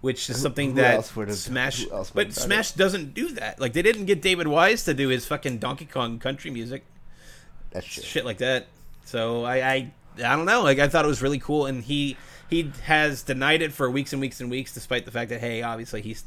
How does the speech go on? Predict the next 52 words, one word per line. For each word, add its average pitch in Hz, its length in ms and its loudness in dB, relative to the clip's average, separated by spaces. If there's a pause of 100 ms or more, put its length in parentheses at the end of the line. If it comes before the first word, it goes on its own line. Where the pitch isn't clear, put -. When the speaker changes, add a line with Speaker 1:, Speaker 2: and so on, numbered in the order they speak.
(120)
Speaker 1:
he's 107 160 -8
doing 139 280 2
this 110 120 -4
shit. 110 320 -4 (680)
Uh, 110 500 0 (540)
so 113 520 -2
I 123 100 -6
don't 143 120 -2
know. 165 180 0 (160)
It's, - 420 -4
uh, 127 420 4 (200)
it's - 80 -16
crazy. 120 420 -4 (580)
Speaker 2:
I 139 60 10
just 196 120 8
like 233 100 10
Speaker 1:
Like, 147 120 10
Speaker 2:
that 139 60 6
Speaker 1:
I 131 40 6
Speaker 2:
reveal 123 280 6
trailer. 95 440 0 (160)
Like, 117 240 4
Speaker 1:
It 175 80 8
was 151 180 4
so 170 460 2
good. 220 480 8
It - 20 6
was 226 160 0
so 240 100 4
good. 240 240 8
Speaker 2:
Uh, 147 200 8
Speaker 1:
All 247 80 6
the 262 100 12
Donkey 226 320 2
Kong 226 260 6
characters 220 440 6
are, - 20 6
like, 208 140 6
hooting 214 320 4
and 208 100 2
hollering. 196 560 8
Fucking 185 260 2
Donkey 170 220 0
Kong 180 200 0
is 160 120 -2
like 170 120 2
he's 160 200 -2
in 156 100 4
a 143 120 2
Arsenio 151 500 4
Hall 156 340 6
audience. 175 560 2